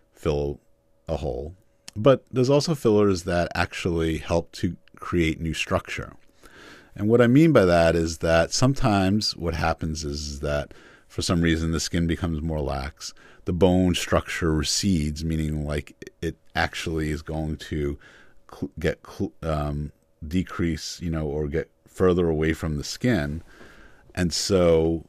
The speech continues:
when that happens, you could put filler directly on the bone itself to create a new platform, uh, for the skin. And so this type of filler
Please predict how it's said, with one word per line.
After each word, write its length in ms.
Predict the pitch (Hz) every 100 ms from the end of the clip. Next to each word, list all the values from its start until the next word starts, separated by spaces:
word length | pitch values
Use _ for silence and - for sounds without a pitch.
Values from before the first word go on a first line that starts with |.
| _ -
when 240 | 85 82
that 220 | 101 156
happens, 640 | 117 80 69 71 73 73 -
you 160 | 98 120
could 160 | 139
put 140 | 131 -
filler 680 | - 98 92 82 78 78 - -
directly 460 | 80 80 87 - 87
on 140 | 80
the 80 | 73
bone 360 | 76 107 143 90
itself 680 | - - 156 82 92 - - - - - -
to 140 | -
create 560 | 131 - 98 82 80 - - _ -
a 60 |
new 520 | 85 85 95 98 92
platform, 1000 | 90 - 90 87 - - 76 69 67 73 - _
uh, 100 | - -
for 420 | - - 120 151
the 140 | 113 85
skin. 420 | - - - - _ _ _ _ - - - - -
And 140 | -
so 420 | - 95 87 87
this 500 | 78 85 139 190 -
type 240 | - 92 -
of 80 | -
filler 520 | - 69 - -